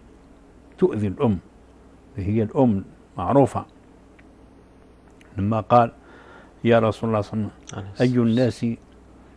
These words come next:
Speaker 1: يعني بمعنى آه، "أي الناس ب-، أحق بصحابتي؟"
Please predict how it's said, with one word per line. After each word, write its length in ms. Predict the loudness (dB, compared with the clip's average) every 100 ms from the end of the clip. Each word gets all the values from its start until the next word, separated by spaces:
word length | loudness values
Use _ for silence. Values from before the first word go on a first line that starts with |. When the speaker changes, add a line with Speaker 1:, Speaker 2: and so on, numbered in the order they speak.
| -12
Speaker 1:
يعني 280 | -10 -4 -4
بمعنى 500 | -2 -2 0 -2 -2 -6 -20 -20 -20 -20 -14
آه، 1120 | -10 -8 -10 -10 -12 -12 -14 -16 -16 -18 -20 -2
"أي 180 | 2 4
الناس 380 | 4 4 2 0
ب-، 80 | -2
أحق 560 | 0 -2 0 -4 -2
بصحابتي؟" 880 | -2 -2 -4 -2 0 0 -4 -10